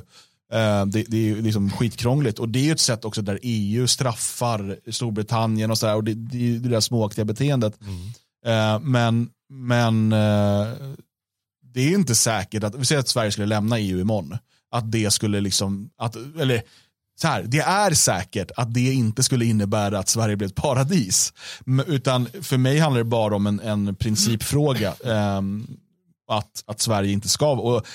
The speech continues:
Speaker 1: när vi nu ser den här migrationspakten och vi ser alla andra saker som E U lägger, lägger på sina länder, eh, så är det bara principen av att de här besluten ska inte tas i Bryssel. Problemet är, om inte besluten tas i Bryssel, var tas de då? Tas de i Sveriges riksdag?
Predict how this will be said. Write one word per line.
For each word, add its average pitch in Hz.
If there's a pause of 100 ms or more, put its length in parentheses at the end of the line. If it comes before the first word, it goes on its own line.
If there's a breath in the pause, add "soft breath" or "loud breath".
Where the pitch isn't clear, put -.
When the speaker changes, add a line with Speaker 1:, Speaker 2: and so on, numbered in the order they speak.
(120 loud breath)
Speaker 1:
när 117
vi 123
nu 120
ser 151
den 131
här 110
migrationspakten 107
och 101
vi 104
ser 120
alla 113
andra 110
saker 104
som 92 (380)
E 104
U 92 (520)
lägger, 101
lägger 127
på 107
sina 101
länder, 135 (420 loud breath)
eh, 101
så 123
är 117
det 113
bara 110
principen 139
av 95
att -
de 98
här 104
besluten 98
ska 104
inte 98
tas 90
i 98
Bryssel. 107 (320 loud breath)
Problemet 131
är, 101 (1040 soft breath)
om 147
inte 135
besluten 135
tas 107
i -
Bryssel, 117
var 113
tas 104
de 107
då? 143
Tas 131
de 147
i 120
Sveriges 101
riksdag? 160